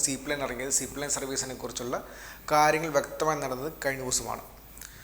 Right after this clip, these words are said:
സീപ്ലെയിൻ സർവീസ് ആദ്യമേ കൊണ്ടത് ഉമ്മൻചാണ്ടി സാറാന്ന് പറഞ്ഞ് സംസ്ഥാനത്തെ ചില മാധ്യമങ്ങളും കോൺഗ്രസ്സുകാരും യു ഡി എഫുകാരും രംഗത്തിറങ്ങിയിട്ടുണ്ട്. സംസ്ഥാനത്തെ ഏറ്റവും കൂടുതൽ കാഴ്ചക്കാരുള്ള വാർത്താ മാധ്യമത്തിന്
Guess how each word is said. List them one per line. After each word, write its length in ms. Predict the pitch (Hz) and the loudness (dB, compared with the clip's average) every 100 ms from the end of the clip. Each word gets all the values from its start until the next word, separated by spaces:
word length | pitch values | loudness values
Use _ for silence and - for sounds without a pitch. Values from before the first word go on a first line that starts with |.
| - - - - | -16 -16 -2 2
സീപ്ലെയിൻ 400 | 226 247 277 254 | 2 12 12 12
സർവീസ് 400 | 240 247 240 240 214 180 | 10 8 8 6 6 8
ആദ്യമേ 340 | 190 196 220 226 208 | 10 10 12 12 10
കൊണ്ടത് 320 | 190 190 190 180 | 10 10 8 6
ഉമ്മൻചാണ്ടി 460 | 170 180 180 180 185 | 6 8 8 8 8
സാറാന്ന് 340 | 165 160 160 160 | 10 10 10 8
പറഞ്ഞ് 280 | 147 143 160 - - - - - - - - | 8 8 2 -4 -10 -16 -18 -20 -20 -4 -2
സംസ്ഥാനത്തെ 600 | 139 139 151 151 143 160 170 - | 4 4 6 4 2 2 2 4
ചില 120 | 170 220 170 | 6 8 8
മാധ്യമങ്ങളും 600 | 143 139 135 147 135 120 - - - - | 6 6 2 0 0 -2 -6 -16 -16 -2
കോൺഗ്രസ്സുകാരും 680 | 147 165 180 160 151 131 135 - | 2 4 6 6 6 6 2 -2
യു 100 | 135 143 | -2 2
ഡി 60 | 160 | 2
എഫുകാരും 300 | 131 127 - 139 | 2 -2 -2 -6
രംഗത്തിറങ്ങിയിട്ടുണ്ട്. 760 | 127 131 131 123 123 120 - - - - - - - - | -4 -4 -2 -4 -4 -6 -8 -10 -14 -18 -14 -12 -10 -2
സംസ്ഥാനത്തെ 540 | 151 147 190 196 196 214 160 165 | 6 10 12 12 10 8 8 4
ഏറ്റവും 340 | 160 214 214 190 180 | 6 6 6 4 0
കൂടുതൽ 380 | 185 185 196 202 - | 2 4 4 2 6
കാഴ്ചക്കാരുള്ള 880 | 147 156 156 185 - 175 165 156 185 214 147 | 8 10 8 4 6 8 8 8 6 6 6
വാർത്താ 400 | 139 147 147 196 185 156 | 10 12 10 8 8 8
മാധ്യമത്തിന് 600 | 151 139 147 151 147 | 6 6 2 2 2